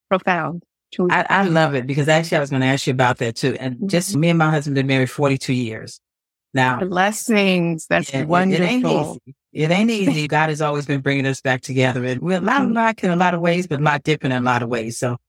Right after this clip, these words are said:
Speaker 2: we probably need to take one of your, <laughs> your courses here. <laughs> You know how they say men are from Mars, women from Ven-, Venus?
Speaker 1: Yeah.
Speaker 2: But yeah, but no, it, it's, God has really been blessing us to go through our challenges and our wins. And it's just, and especially when you start getting older,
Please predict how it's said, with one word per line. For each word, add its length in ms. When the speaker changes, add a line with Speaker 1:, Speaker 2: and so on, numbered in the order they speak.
Speaker 2:
we 140
probably 260
need 140
to 80
take 200
one 100
of 60
your, 160
<laughs> 320
your 120
courses 600
here. 180
<laughs> 100
You 100
know 160
how 100
they 140
say 160
men 220
are 40
from 200
Mars, 380
women 200
from 200
Ven-, 380
Venus? 480
Speaker 1:
Yeah. 140
Speaker 2:
But 100
yeah, 220
but 120
no, 200
it, 200
it's, 280
God 220
has 140
really 200
been 200
blessing 480
us 200
to 160
go 180
through 200
our 120
challenges 880
and 160
our 160
wins. 640
And 300
it's 160
just, 220
and 160
especially 460
when 100
you 40
start 280
getting 180
older, 480